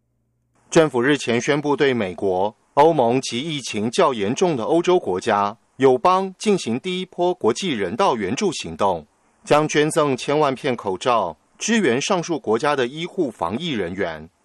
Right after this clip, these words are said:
除提供物资外，台湾目前也与美国、欧盟、捷克、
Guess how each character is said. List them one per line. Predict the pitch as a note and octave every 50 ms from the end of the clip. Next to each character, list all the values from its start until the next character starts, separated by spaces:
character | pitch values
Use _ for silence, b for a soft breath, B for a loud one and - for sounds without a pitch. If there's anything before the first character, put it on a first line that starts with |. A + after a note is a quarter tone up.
| _ _ _ _ _ _ _
除 | - - B2 C3
提 | C#3 - B2 A#2+
供 | D3 D3 D#3 E3
物 | D#3+ D3
资 | A#2+ - - C3 C3+
外， | C#3 C3+ A#2+ G2 E2 D2 - _ _ _ _
台 | - - D#3+
湾 | F3+ G#3+ A3 A3+
目 | A3+ A3 F#3
前 | - - C3+ C3+ C#3+
也 | C#3+ D3
与 | D#3+ E3 F3 F3+
美 | E3 B2+ F#2+
国、 | F2+ - G2 F#2+ F2+ F2+ F#2+ A2 - _ _ -
欧 | - G3 G#3 A3
盟、 | G#3 D#3+ G2 E2+ F2+ G#2 B2+ E3+ - -
捷 | - - G2+ G#2+
克、 | A2+ - - F#3 C#3+ G2+ D#2